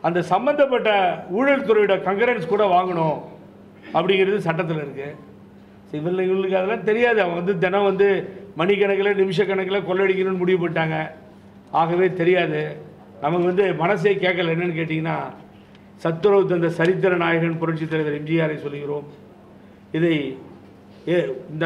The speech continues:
நாட்டிலே சத்துணவு ச-, தந்த பெருந்தலைவர் காமராஜர் பெயராலே இருக்கின்ற அமைச்சர். எவ்வளோ வேதனையா இருக்குன்னா அவ்வளோ வேதனையா இருக்கு. ஆகவே இப்போ தான் வரும்பொழுது அண்ணனை சந்திச்சேன், நீங்களும் வாங்க.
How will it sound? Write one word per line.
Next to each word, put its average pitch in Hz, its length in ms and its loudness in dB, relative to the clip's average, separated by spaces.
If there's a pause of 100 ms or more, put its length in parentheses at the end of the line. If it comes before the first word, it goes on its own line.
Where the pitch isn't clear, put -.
நாட்டிலே 190 380 2 (560)
சத்துணவு 196 440 4
ச-, 160 220 -4
தந்த 170 180 -2 (1000)
பெருந்தலைவர் 180 560 2
காமராஜர் 202 640 2
பெயராலே 220 460 2
இருக்கின்ற 175 340 0
அமைச்சர். 147 340 -10 (1900)
எவ்வளோ 170 200 0 (120)
வேதனையா 185 360 0
இருக்குன்னா 165 360 -4
அவ்வளோ 160 260 0
வேதனையா 160 360 -2
இருக்கு. 135 200 -8 (1900)
ஆகவே 165 240 0
இப்போ 160 140 -2
தான் 170 140 0
வரும்பொழுது 185 380 2
அண்ணனை 175 300 0
சந்திச்சேன், 160 360 -2
நீங்களும் 170 300 0
வாங்க. 156 180 -2